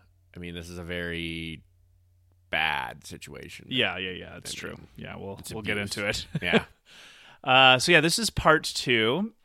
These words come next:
Speaker 2: In part one, we did a plot rundown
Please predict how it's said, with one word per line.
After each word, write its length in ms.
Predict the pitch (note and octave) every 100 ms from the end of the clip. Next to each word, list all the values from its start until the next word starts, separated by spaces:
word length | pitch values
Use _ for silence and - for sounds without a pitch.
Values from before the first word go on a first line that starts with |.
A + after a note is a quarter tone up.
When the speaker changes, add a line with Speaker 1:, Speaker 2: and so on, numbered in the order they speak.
| -
Speaker 2:
In 140 | C3+
part 320 | - D#3 D3
one, 520 | C#3+ C3+ C3 B2 C#3+ D3+ -
we 640 | C3 C3+ C3 B2+ B2+ B2 - _ _ - _ _ -
did 120 | C#3
a 40 |
plot 360 | B2 - B2 A#2+
rundown 800 | B2 A#2+ A#2+ A2+ G#2+ G#2 G#2+